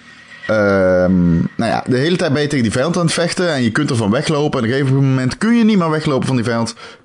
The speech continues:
En ga je zeg maar eigenlijk dood, maar je gaat niet echt dood. Het hoort er gewoon bij.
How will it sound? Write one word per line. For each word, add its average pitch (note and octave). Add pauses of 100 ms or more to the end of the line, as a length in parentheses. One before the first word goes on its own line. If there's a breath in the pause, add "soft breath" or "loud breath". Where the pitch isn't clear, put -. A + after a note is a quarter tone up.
(220)
En G#2
ga C3+
je C#3
zeg C3
maar C3
eigenlijk C3+
dood, A2+
maar A#2
je G#2+
gaat A#2+
niet A#2+
echt G#2
dood. G#2
Het G#2+
hoort G2+
er G2
gewoon F2+
bij. F#2+